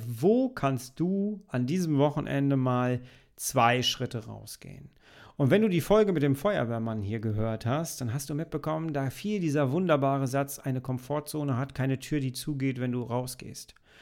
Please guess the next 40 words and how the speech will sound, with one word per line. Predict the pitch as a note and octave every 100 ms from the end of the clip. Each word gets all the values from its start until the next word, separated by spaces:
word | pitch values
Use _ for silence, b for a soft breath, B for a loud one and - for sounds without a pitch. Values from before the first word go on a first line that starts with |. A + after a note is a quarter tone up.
| B B
sondern | A2+ G#2+
die | G#2
bleibt | A#2+ G#2 - A#2+
auf.“ | A#2 F#2+ - - - _ B B B
Du | -
hast | A2+ -
jederzeit | A#2+ A3+ A3+ E3 - F3 F3+ D3
die | D3
Möglichkeit, | C#3+ E3 C#3+ - C3 A#2+ B2+ -
zurück | - - G#2+ A2+ G#3+ G#3+ -
in | E3 D3+
deine | C#3+ D3
Komfortzone | C3+ B2+ - C#3+ D3 - A#2 G#2+ G#2+
zu | - B2
gehen. | - C#3 D3 - B B B B B
Und | D#3 C3+
wenn | G#3+
die | G3
Komfortzone | C3 D#3 C#3+ G3+ G3 D#3 D3+ C#3+
dein | C#3
Zuhause | C3+ B2 - G3+ G#3 C3+
ist | A#2+ C3+ D3
und | C3+
es | B2
so | C3
weit | A#2 A2+
weg | C3+ D#3
ist, | C3 A2+
dann | A#2
suchst | A2+ C#3+ - -
du |
dir | C3 B2 C3+ -
in | G3 G#3
der | F3
Situation, | D#3 D#3+ D#3 D3 C3
wie | D#3
ich | G3
mit | F3+
dem | E3+
Falafelladen, | D3 D3 D3 C#3 B2 A#2 A2+ C3